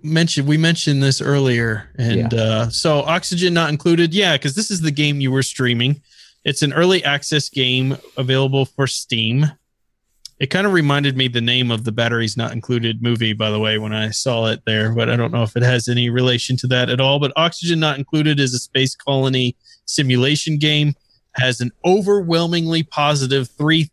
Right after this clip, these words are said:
Speaker 1: thousand <laughs> reviews. So clearly they're doing something right.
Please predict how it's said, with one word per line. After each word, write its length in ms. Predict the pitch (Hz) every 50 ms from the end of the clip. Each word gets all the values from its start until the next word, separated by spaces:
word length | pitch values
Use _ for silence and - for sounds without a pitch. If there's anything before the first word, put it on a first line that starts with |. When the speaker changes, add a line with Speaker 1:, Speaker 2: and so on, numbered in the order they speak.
| _ -
Speaker 1:
thousand 580 | 147 143 147 156 160 156 147 - 143 139 135
<laughs> 80 | 139 127
reviews. 540 | 139 127 147 147 156 139 127 123 120 131 - - - - - - - - - - -
So 460 | - 143 139 139 139 135 135 131 135 - _ _ _ _ _ _ _
clearly 380 | - - 202 233 247 226 196 170
they're 100 | 156 151
doing 280 | 139 147 139 131 127 120
something 340 | - - 123 - - 117 110
right. 300 | 110 107 113 120 -